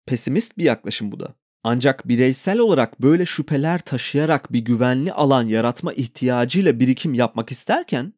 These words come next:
küresel ve daha geniş çapta ise rasyonel bir optimizm benimsememiz gerekiyor. Yatırımlarımıza sadık kalabilmek için ve gereksiz yere yatırımlarımızı bozarak bileşik büyüme etkisini ortadan kaldırmamak için böyle yapmamız gerekiyor.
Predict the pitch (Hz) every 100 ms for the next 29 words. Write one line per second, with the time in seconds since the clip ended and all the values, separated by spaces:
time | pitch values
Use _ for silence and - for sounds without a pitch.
0 | _ - 156 208 - 277 285 233 143 123
1 | 214 214 208 208 - 165 - - 453 381
2 | - 175 175 233 - 202 220 208 190 160
3 | 156 - 180 202 208 156 120 - 110 98
4 | 95 98 90 - - - _ 120 - 143
5 | 147 143 147 226 - 135 135 214 - 143
6 | 139 120 107 - - 95 95 113 110 120
7 | 127 - 208 190 151 117 120 151 143 151
8 | 160 175 127 135 208 247 214 135 147 156
9 | 247 - 196 190 - 202 - 233 247 196
10 | 147 151 165 214 214 139 131 131 196 226
11 | 175 120 - 101 101 107 104 - 101 104
12 | - 98 - 82